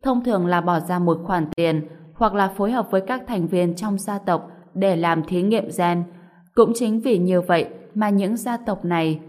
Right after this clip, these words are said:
mới có được nhiều thuốc gen. Dù sao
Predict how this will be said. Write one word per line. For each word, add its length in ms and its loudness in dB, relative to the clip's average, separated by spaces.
mới 180 2
có 180 -2
được 200 0
nhiều 280 4
thuốc 320 -2
gen. 260 2
Dù 240 6
sao 280 0